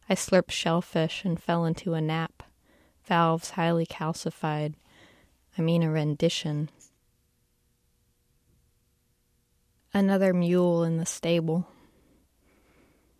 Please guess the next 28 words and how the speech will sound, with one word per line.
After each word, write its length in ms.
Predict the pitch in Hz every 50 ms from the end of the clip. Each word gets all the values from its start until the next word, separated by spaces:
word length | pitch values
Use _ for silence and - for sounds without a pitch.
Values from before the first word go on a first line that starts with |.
| - _ _ _ _ _ _ _ _ _ _ _ _ _ _ -
To 120 | - -
my 160 | 214 208 214 208
boys 340 | - 214 214 214 208 202
from 200 | - - - 180
Costa 420 | - - - 185 185 - - - 170
del 240 | - 170 170 165 165
Mar, 500 | 165 160 160 165 170 165 165 165 165 160
including 600 | 156 156 160 - - - 180 170 175 170 170 160
all 180 | 160 160 160
the 120 | 170 160 -
tetrapods 1120 | - - - 170 - - - - - - - - - 170 160 160 156 156 156 156 - -
who 100 | - -
brave 380 | 160 - - 160 156 160 160 -
spiny 500 | - - - - 160 160 160 160 160 156
lobster, 880 | 151 151 147 151 160 - - - - - 165 156 156 151 151 165 165 - - -
blue 220 | - 165 165 165
crab, 560 | - - - 165 156 156 156 156 156 160 160
and 160 | - 143 147
spotted 480 | - - - - 165 160 160 156 156 -
sea 280 | - - - 160 156 160
trout, 440 | - - - 165 160 156 160 - _ _ _ _ _ _ _ _ _ _ _ -
all 180 | 185 185 185 185
honor 400 | 180 170 170 175 175 170 165 160
to 140 | - -
the 120 | 160 165 160
spring 420 | - - - - 165 160 160 160
we 160 | 156 160 160
train, 560 | - - - 165 156 156 156 160 156 156 160